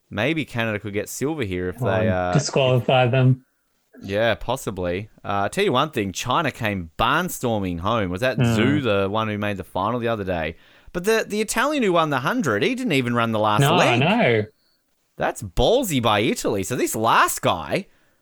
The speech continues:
Speaker 1: where was he? And Jamaica hasn't even medalled. That's crazy. Look at China mow down Jamaica. De Grasse, he just has that extra burn on him.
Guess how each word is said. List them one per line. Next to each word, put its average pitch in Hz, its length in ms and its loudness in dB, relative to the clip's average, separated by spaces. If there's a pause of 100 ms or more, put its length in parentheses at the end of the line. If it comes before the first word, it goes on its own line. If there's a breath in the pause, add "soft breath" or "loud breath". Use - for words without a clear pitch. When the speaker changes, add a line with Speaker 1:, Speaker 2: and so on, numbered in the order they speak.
(320)
Speaker 1:
where 247 260 0
was 156 240 -2
he? 160 500 -2 (280)
And 180 100 -6
Jamaica 294 400 0
hasn't 147 260 -2
even 117 260 0
medalled. 151 600 0
That's 311 260 -4
crazy. 233 540 -2
Look - 160 -2
at 403 100 -6
China 220 340 0
mow 160 220 2
down 143 300 0
Jamaica. 113 680 -2 (220 soft breath)
De 147 80 -4
Grasse, 175 460 2
he 170 80 -6
just - 200 -8
has 151 160 -6
that 113 140 0
extra 113 340 -6
burn 147 400 0
on 110 120 0
him. 117 260 -4